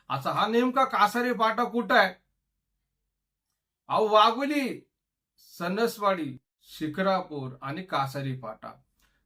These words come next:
तिकडून एक तीन किलोमीटर आतमध्ये सरकायचं. म्हणून इकडे काय दिलेले, एक लाख रुपये डाऊन पेमेंट आणि खरेदी खतला तीस हजार रुपये आपल्याला पेड करायला लागणार. तीस हजार रुपये आपण दिले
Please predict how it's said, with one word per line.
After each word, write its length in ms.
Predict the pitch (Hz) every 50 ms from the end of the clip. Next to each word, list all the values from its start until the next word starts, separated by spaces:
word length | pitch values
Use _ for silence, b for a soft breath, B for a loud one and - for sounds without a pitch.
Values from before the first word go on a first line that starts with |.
| _ -
तिकडून 280 | 196 185 254 269 277
एक 140 | 277 277 277 -
तीन 200 | 285 285 294 302
किलोमीटर 520 | 302 302 294 285 294 302 302 285 - 254 233 - _ _ _ 175
आतमध्ये 460 | 175 190 214 - 247 233 233 233 226
सरकायचं. 600 | - 202 180 180 - 190 180 147 131 143 113 - - _ _ _ _ _ _ _ _ _ -
म्हणून 300 | 147 175 196 226 233 214
इकडे 320 | 208 - 208 208 208 202
काय 240 | 196 - 190 208 208
दिलेले, 440 | 185 202 202 202 202 202 208 214 214 - _ _ -
एक 300 | 220 254 294 311 302 240
लाख 240 | 240 233 233 202
रुपये 260 | 208 202 190 202 214 202
डाऊन 340 | 175 151 170 185 196 196
पेमेंट 380 | 185 185 180 165 151 139 131 131
आणि 200 | - 170 190 190 -
खरेदी 320 | - 165 180 196 185 214 185
खतला 400 | - 147 135 143 160 175 226 247 - - _ _ _ _ - - - _ _ _ _ b b b b b b b _ -
तीस 300 | 247 277 294 285 - 233
हजार 260 | 208 196 233 233 226
रुपये 360 | 214 208 - 208 156 117 - - _ _ _ -
आपल्याला 560 | 131 147 151 147 156 151 151 156 180 202 220 - _ _ _ -
पेड 260 | 202 208 214 196 185
करायला 280 | 185 165 156 147 143 135
लागणार. 300 | 131 123 120 120 120 117 - _ b b b b b b
तीस 300 | 247 262 285 311 302 -
हजार 240 | 247 233 214 240 247
रुपये 260 | 226 220 220 220 233
आपण 320 | 220 214 220 233 226 208 185
दिले 300 | 185 233 240 226 170